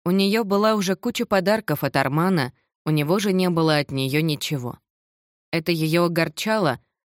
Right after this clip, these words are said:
но он говорил ей, что ему не нужны никакие сувениры —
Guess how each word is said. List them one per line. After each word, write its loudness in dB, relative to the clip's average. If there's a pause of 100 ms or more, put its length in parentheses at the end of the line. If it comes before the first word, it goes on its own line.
(140)
но 0
он 0
говорил 0
ей, 2
что -6
ему 2
не 2
нужны 0
никакие -2
сувениры — -2